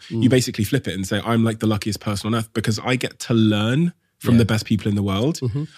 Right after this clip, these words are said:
Speaker 2: A lot of people, like, if we think about the impact that being, an,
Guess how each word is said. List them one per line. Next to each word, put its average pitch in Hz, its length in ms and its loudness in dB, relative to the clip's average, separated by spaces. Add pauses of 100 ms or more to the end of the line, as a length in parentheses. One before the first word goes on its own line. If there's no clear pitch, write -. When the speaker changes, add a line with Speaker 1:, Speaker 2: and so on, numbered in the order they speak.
Speaker 2:
A 123 40 4
lot 147 100 6
of 190 60 -2
people, 208 480 0
like, 123 300 0 (960)
if - 100 -2
we 156 80 6
think 180 220 2
about 175 260 0
the 127 180 2
impact 107 420 0
that 101 160 -8
being, 113 220 2
an, 113 100 0